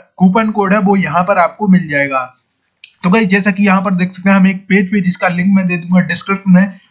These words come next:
तो आप यहाँ पर आ सकते हैं। यहाँ पर आपको coupon code भी मिल जाएगा और साथ ही कोर्स का लिंक भी मिल जाएगा। तो गाइस, course किस बारे में, वो यहाँ पर आप title देख सकते हैं कि यह है, अ, Adobe एक्सडी के बारे में, जहाँ पर आप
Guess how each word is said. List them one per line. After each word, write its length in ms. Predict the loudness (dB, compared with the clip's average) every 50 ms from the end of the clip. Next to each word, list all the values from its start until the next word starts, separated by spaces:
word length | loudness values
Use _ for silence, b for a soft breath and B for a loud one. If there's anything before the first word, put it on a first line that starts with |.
| B _
तो 60 | 0
आप 140 | 0 0 0 -2
यहाँ 200 | -2 0 0 0
पर 160 | 0 -2 -4 -2
आ 160 | -2 -4 -4
सकते 260 | -6 -10 -12 _ -8
हैं। 80 | -4 0
यहाँ 180 | 0 0 2
पर 100 | 2 0
आपको 280 | 0 0 -2 -4 -6 -6
coupon 400 | -2 -2 -2 0 2 2 2 4
code 200 | 4 2 2 4
भी 100 | 4 4
मिल 180 | 4 4 2
जाएगा 260 | 2 0 0 0 0 -2
और 240 | -2 -2 -6 -10
साथ 220 | -6 -2 -2 -2 -2
ही 160 | -2 -6 -10
कोर्स 360 | -10 -8 -10 -10 -8 -10 -8
का 140 | -4 -2 -2
लिंक 320 | 0 0 -4 -6 -8 -2
भी 100 | 0 4
मिल 240 | 4 4 2 2 -2
जाएगा। 360 | -4 -4 -2 -2 -2 -2 -4 b b b b b b
तो 60 | -2 0
गाइस, 240 | 0 0 -2 -6
course 340 | -10 -6 -2 0 0 0 0
किस 180 | -2 -4 -2 0
बारे 240 | 0 0 0 0 -2
में, 120 | -2 -2
वो 220 | -2 0 0 0
यहाँ 180 | 2 2 0 0
पर 120 | 0 0
आप 160 | -2 -2 -2 -2
title 260 | -4 -4 -4 -4 -6
देख 260 | -4 -2 -2 -2 -2
सकते 220 | -6 -12 _ -4 -4
हैं 100 | -2 0
कि 160 | 2 2 2
यह 60 | 4
है, 280 | 4 2 0 0 -4 B B B B B B B -2
अ, 200 | -2 0 0 -2 -8 -14 -16 _ -12 -12 -6 -2 0 0
Adobe 220 | 2 0 0 -2 -8 -14 _ _ -4
एक्सडी 340 | -2 -2 -4 -4 -2 -2 -2
के 160 | -2 -2 0
बारे 240 | 0 0 0 0 0
में, 140 | 0 0
जहाँ 180 | 0 2 0 0
पर 180 | 0 0 0 0
आप 380 | 0 -2 -4 -8 -12 -14 b